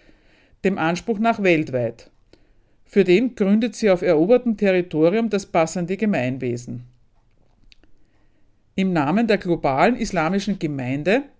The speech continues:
der in den Predigten des Kalifen imaginierten Umar,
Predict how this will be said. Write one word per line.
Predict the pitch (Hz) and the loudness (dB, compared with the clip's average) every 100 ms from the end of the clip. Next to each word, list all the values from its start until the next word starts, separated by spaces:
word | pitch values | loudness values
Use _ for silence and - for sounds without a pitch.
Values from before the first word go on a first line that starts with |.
| _ _ _ _ _ _ _ _ _ _ | _ _ _ _ _ _ _ _ _ _
der | 196 196 | 0 2
in | |
den | 196 180 | 2 0
Predigten | 160 214 247 - 180 | 0 0 0 -4 -4
des | 170 165 | -4 -4
Kalifen | 165 160 214 226 | -4 -2 -2 -4
imaginierten | - 202 185 180 175 185 226 - 202 | -2 -2 -2 -2 -2 2 0 0 -4
Umar, | 175 160 139 147 233 262 | -4 -4 -2 0 0 -2